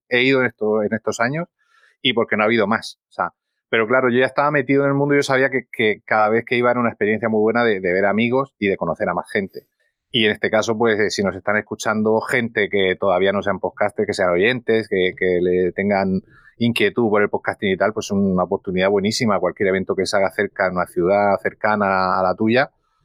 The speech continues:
que os animéis, porque ya veréis que al final somos todos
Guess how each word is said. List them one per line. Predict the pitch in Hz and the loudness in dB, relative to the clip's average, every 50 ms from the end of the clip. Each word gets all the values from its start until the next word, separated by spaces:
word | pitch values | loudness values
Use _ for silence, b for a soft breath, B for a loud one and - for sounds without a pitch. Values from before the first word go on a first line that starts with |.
| _ _ _ _ _ | _ _ _ _ _
que | - 117 104 | -2 0 0
os | 95 - | 0 0
animéis, | 101 98 98 95 92 107 107 117 117 - | 0 0 0 0 2 2 2 2 0 0
porque | - 113 - - 104 92 | -2 -2 -2 0 0 2
ya | 92 95 | 2 2
veréis | 95 95 98 98 | 2 2 0 0
que | - 110 | -2 -4
al | 101 | -4
final | - 95 95 98 | -2 -2 -2 -2
somos | - - 107 110 110 - | -2 -2 -2 -4 -4 -2
todos | - 110 104 98 95 90 87 85 80 78 | -2 0 0 2 2 2 0 0 -2 -4